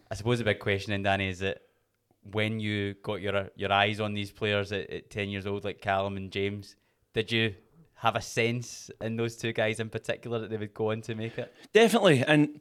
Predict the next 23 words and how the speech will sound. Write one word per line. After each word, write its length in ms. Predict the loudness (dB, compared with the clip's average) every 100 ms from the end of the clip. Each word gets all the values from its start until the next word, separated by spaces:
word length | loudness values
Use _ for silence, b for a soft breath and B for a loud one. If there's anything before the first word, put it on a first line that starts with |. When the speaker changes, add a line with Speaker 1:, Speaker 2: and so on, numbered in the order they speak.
| _
Speaker 2:
Tommy 360 | 6 8 10 8
would 160 | 8 8
also, 460 | 6 6 4 4
would 200 | 4 6
always 320 | 8 8 6
come 280 | 4 4 4
to 100 | 4
a 80 | 0
couple 280 | -2 0 2
of 60 | 4
games, 520 | 6 6 4 0 -6 -12 _
you 120 | -2
know, 140 | 2 4
and 80 | 4
he 60 |
would 160 | 2 0
say, 380 | 0 2 4 2
it 220 | 0 -2
was 140 | -2
myself 460 | -2 2 4 4 4
and 100 | 2
Owen 160 | 4
Archdeacon, 640 | 4 2 0 -2 2 2 0